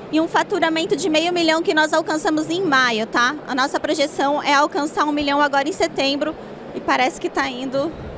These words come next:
tá correndo tudo bem pra isso acontecer. Bom, o primeiro pilar que a gente considerou fundamental pra Dona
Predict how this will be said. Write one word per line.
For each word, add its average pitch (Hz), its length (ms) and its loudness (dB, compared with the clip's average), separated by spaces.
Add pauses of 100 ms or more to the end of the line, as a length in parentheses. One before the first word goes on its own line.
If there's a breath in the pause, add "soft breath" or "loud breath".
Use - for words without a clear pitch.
(340)
tá 233 100 2
correndo 311 380 2
tudo 480 200 4
bem 381 220 6
pra 311 140 2
isso 403 160 4
acontecer. 294 760 0 (1120 loud breath)
Bom, 302 320 6 (260)
o - 80 -2
primeiro 381 400 4
pilar 339 540 2
que - 80 -2
a 294 40 0
gente 359 280 0
considerou 311 580 2
fundamental 403 1120 0
pra 247 220 0
Dona 262 560 -6